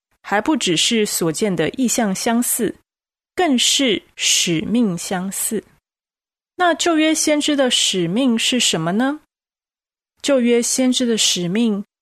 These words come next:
就是在历史危机当中，代表上帝向他的子民说话。启示录第二到第三章的七封教会书信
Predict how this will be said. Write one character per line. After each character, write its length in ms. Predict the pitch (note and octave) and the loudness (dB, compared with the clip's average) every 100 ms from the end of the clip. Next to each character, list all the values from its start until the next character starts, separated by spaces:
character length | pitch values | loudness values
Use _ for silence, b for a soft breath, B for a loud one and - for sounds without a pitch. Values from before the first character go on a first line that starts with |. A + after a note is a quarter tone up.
| _ - | _ -4
就 300 | D4 D4 B3 | 0 2 2
是 280 | - B3 | 2 0
在 340 | G#3 - A3+ G3+ | 0 0 0 0
历 300 | A3+ C#4+ A3+ | 0 2 2
史 380 | - - F3+ D#3 | 0 -2 -2 -2
危 240 | E3 D#3+ | 0 -2
机 220 | E3 G#3 | -2 -2
当 220 | G#3+ G#3 | -2 -2
中， 360 | G#3 G#3 F#3+ G#3 _ _ _ _ | 0 0 -2 -4 _ _ _ _
代 260 | F4 D4+ A3 | 0 2 2
表 360 | - F3 D3+ | 2 0 0
上 540 | - - - D#4 A#3 G#3 | 0 0 2 2 2 0
帝 340 | B3+ G#3+ - _ _ | -2 -2 -4 _ _
向 420 | - - C4 A3 F#3+ | -10 -4 0 0 -4
他 340 | - - A#3+ | -8 -4 -2
的 160 | A3+ F#3 | 0 -2
子 340 | - - E3 | -2 -6 -4
民 380 | D3+ D3+ D3 E3+ | -4 -6 -6 -6
说 300 | - - F3+ | -4 -4 -4
话。 360 | F3+ F#3+ - _ _ _ _ _ _ _ _ _ _ _ _ _ _ - | -4 -6 -6 _ _ _ _ _ _ _ _ _ _ _ _ _ _ -8
启 160 | A3+ | 0
示 200 | A3 F4 | 2 4
录 240 | F4 D#4+ C#4 | 4 2 2
第 140 | C#4 | 2
二 140 | C#4 | 2
到 200 | B3 A3+ | 2 2
第 120 | A3 A#3 | 2 -2
三 280 | - A3+ A3+ | 0 0 0
章 220 | A3+ G#3+ | 0 0
的 100 | F#3 | 0
七 300 | - - B3 | -2 -2 -2
封 360 | - A3+ A3+ A#3 | 0 0 0 -2
教 280 | - C4 | 0 0
会 240 | G3+ A3+ F#3+ | 0 -2 -2
书 220 | - G#3 | -2 -4
信 260 | - A#3 | -4 -4